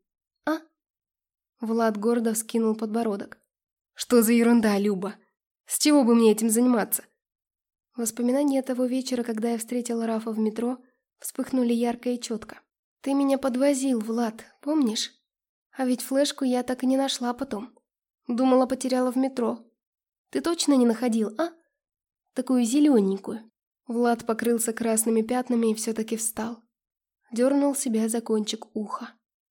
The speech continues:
Он всегда так делает, когда врёт. Никаких флешек я не видел.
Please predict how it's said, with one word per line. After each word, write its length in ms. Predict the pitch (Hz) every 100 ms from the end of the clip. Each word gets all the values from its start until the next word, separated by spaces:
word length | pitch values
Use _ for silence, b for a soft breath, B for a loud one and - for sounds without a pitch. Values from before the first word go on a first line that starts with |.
| _ _
Он 200 | 240 233
всегда 340 | 226 226 220 226
так 160 | 202
делает, 380 | 208 214 208 202
когда 300 | 208 214 208
врёт. 300 | 220 220 - _ _ _
Никаких 520 | - 240 226 220 214 -
флешек 380 | 254 269 226
я 160 | 214 208
не 140 | 220
видел. 300 | 202 190 -